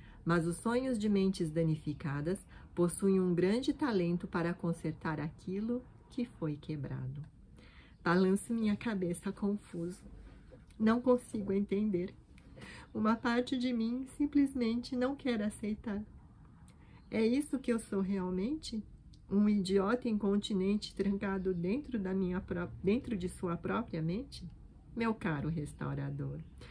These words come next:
você deveria perguntar se você é o que ele realmente é.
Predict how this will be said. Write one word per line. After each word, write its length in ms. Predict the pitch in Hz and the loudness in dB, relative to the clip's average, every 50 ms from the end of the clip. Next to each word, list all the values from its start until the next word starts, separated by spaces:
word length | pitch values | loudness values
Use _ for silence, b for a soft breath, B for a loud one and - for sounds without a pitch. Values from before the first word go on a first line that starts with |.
| B B B B | B B B B
você 280 | B 165 151 - - 175 | B 2 2 4 4 2
deveria 520 | 165 165 165 160 165 170 160 165 170 165 | 4 4 4 4 4 4 4 4 2 2
perguntar 720 | 165 165 - 165 160 147 147 151 160 - - 185 175 165 160 B B B B B | 0 0 0 0 0 0 -2 -4 -4 -2 -2 0 0 -2 -4 B B B B B
se 240 | - - - 190 170 | -10 -4 0 0 0
você 720 | 151 165 208 277 311 - - - - 226 202 190 185 - - - | 2 2 2 2 2 0 -6 -6 -2 2 2 2 2 0 -4 -4
é 140 | 170 170 160 | -2 0 0
o 100 | 160 160 | 0 0
que 280 | 160 - - 165 160 | -2 -4 -2 0 0
ele 180 | 160 156 147 156 | 0 0 0 0
realmente 800 | 165 175 165 156 151 151 151 147 147 147 143 143 - - 151 143 | -2 0 0 -2 -2 -2 -4 -4 -4 -6 -6 -8 -6 -6 -4 -4
é. 140 | 135 131 | -4 -4